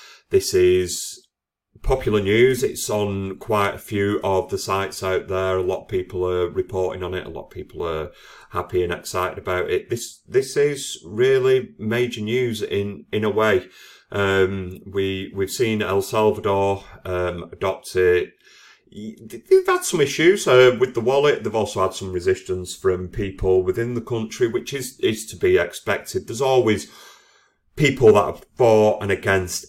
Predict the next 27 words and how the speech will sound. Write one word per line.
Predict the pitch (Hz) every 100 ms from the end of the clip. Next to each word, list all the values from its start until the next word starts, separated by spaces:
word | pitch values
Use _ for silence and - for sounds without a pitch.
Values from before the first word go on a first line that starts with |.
| -
everything | 98 85 85 - 87 87
that's, | 85 - - -
that | - 90 -
comes | - 92 90 87
out, | 92 92 90
really. | 92 87 87 90
You'll, | 92 90
you'll | 107 110
never | 98 95
get, | 95 90 -
um, | - 85 82 82 80
complete | - 95 92 104 98 -
buy-in. | 101 95 92 87 90 95 -
Um, | 90 87 87 90 -
but | - 110 - - _ _ _ _
what | - - -
this | 117
shows | - - 95 90 87
is | - 92 92 87 - -
that | 87 90 90 87 _ _ _ _ _
there | - 95 95 92 90
is | 92 92 90 87 - - _ _ _ _ _ _ _ _ -
a | 101
real | 104 110 107 107
urge | 101 101 98 92 - -
to | 92
start | - 85 87 87 90